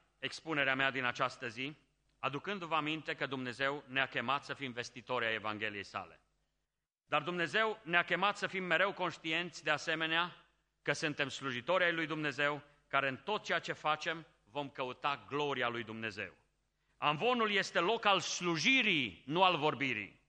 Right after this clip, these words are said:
Nu un loc al vorbirii omenești, ci un loc al slujirii pentru numele lui Dumnezeu.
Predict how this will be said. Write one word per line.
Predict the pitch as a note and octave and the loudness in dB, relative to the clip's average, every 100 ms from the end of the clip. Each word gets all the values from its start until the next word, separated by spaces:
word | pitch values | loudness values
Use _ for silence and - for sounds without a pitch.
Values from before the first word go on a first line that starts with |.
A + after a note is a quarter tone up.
| _ _ _ _ _ _ _ _ | _ _ _ _ _ _ _ _
Nu | C#3+ A#3 | -2 0
un | C4 | 2
loc | A#3+ A3 | 2 2
al | G#3+ | 0
vorbirii | G3 G3 G#3+ G3 | 0 -2 0 0
omenești, | F#3 E3+ D#3+ - - _ | 0 0 0 -4 -12 _
ci | - | -14
un | D#3+ D3 | -10 -6
loc | F#3+ F3+ | -6 -2
al | D#3+ | -2
slujirii | C#3 - C#3 B2+ E3 C#3+ C#3+ _ - | -2 -8 -12 -8 -8 -8 -10 _ -10
pentru | C3+ A#2 | -8 -8
numele | C3 C#3 B2+ | -8 -4 -2
lui | B2 A#2+ | -2 -6
Dumnezeu. | A#2 A#2 A2 A2+ | -8 -10 -6 -8